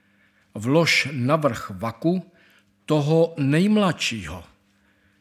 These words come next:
spolu se stříbrem zaplaceným za zrní.“ Učinil tedy, jak mu Josef řekl.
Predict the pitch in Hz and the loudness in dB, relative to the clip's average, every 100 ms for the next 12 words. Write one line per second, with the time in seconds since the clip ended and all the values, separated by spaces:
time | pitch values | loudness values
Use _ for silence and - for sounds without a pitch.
0 | _ _ _ - - - 185 220 202 - | _ _ _ -8 -8 -2 0 0 -2 -2
1 | 123 - - - 165 160 165 170 170 165 | -4 -6 -6 -4 -2 0 0 0 -2 -6
2 | - _ _ - 110 139 143 135 - 131 | -18 _ _ -10 -4 -2 0 -2 -2 -2
3 | 127 123 123 110 98 95 85 85 90 _ | 0 -2 -2 -4 -6 -8 -10 -16 -20 _
4 | _ _ _ _ _ _ _ _ _ _ | _ _ _ _ _ _ _ _ _ _
5 | _ _ _ _ _ _ _ _ _ _ | _ _ _ _ _ _ _ _ _ _
6 | _ _ - 196 196 165 135 123 139 135 | _ _ -4 -2 2 4 2 2 2 4
7 | 160 160 - _ _ _ _ _ _ _ | 4 2 -6 _ _ _ _ _ _ _
8 | _ _ 123 151 160 147 127 139 135 127 | _ _ 0 2 2 0 2 2 0 -2
9 | 113 110 - 90 | -2 -6 -8 -16